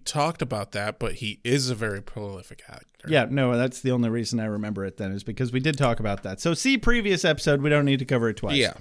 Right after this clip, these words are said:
Speaker 2: So Xander remembers that, uh, Ben is Glory as soon as they walk in.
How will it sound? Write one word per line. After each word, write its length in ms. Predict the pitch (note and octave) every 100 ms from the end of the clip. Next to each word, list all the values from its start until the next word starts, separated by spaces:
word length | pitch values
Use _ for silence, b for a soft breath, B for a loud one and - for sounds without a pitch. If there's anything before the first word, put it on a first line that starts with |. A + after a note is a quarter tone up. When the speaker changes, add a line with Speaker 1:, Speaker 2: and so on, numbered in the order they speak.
| - B B B
Speaker 2:
So 360 | - E3 D#3 D3+
Xander 400 | D3+ G3 D#4 A#3+
remembers 600 | F3 D3+ C#3 C3+ B2+ -
that, 300 | C3 B2 -
uh, 300 | B2 A#2 A#2
Ben 260 | A2+ D3 F3
is 120 | D3+
Glory 360 | - D#3+ F3 C#3
as 120 | C#3
soon 220 | - B3+
as 180 | E4 A#3+
they 140 | A#3+ A#3+
walk 380 | G3+ F#3+ F3+
in. 300 | F#3 C#3 G#2